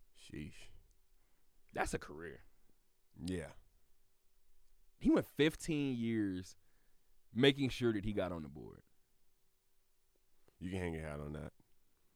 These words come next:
Speaker 1: New Orleans, another team, I do not know who they are.
Speaker 2: I, I'm, I'm, I hate to say it, and this is probably be where it bites me. I'm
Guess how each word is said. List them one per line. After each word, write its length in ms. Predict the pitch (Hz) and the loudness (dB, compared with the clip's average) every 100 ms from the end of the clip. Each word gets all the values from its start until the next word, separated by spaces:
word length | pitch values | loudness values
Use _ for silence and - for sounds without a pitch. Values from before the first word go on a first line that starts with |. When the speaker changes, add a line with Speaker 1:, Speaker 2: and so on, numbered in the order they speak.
| _ _ _ - | _ _ _ -4
Speaker 1:
New 160 | 98 | 2
Orleans, 400 | 104 117 107 95 | 6 8 6 4
another 220 | 92 101 92 | 2 2 2
team, 340 | 101 95 78 | 2 2 0
I 120 | 78 | -2
do 240 | 78 76 82 | -4 -6 -6
not 400 | 80 80 78 - | -4 -4 -6 -8
know 320 | 73 73 69 78 | -10 -10 -10 -12
who 160 | 69 | -12
they 180 | 67 67 | -12 -14
are. 280 | 64 50 - - - - - - - - - - - - - - 90 - | -16 -18 -20 -20 -20 -20 -20 -20 -20 -20 -20 -20 -20 -20 -20 -20 -14 -4
Speaker 2:
I, 280 | 95 - 101 | -4 0 0
I'm, 180 | 101 90 | -2 -4
I'm, 220 | 90 95 90 | -6 -6 -6
I 80 | 95 | -4
hate 200 | 110 101 | -4 -4
to 60 | |
say 260 | - 107 113 | -4 -2 -2
it, 60 | 104 | -2
and 120 | 104 | -4
this 100 | 104 | -6
is 80 | 98 | -6
probably 280 | 110 101 92 90 - 60 85 85 - 67 69 92 | -2 -2 -2 -6 -14 -16 -16 -16 -20 -20 -12 -4
be 280 | 104 98 - - - - | -4 -4 -8 -18 -20 -4
where 200 | 101 117 | 2 2
it 80 | 104 | 2
bites 320 | 104 123 - | 2 2 0
me. 220 | 135 147 - _ _ - - - - - | -4 -6 -10 _ _ -20 -14 -12 -12 -6
I'm 120 | - | -4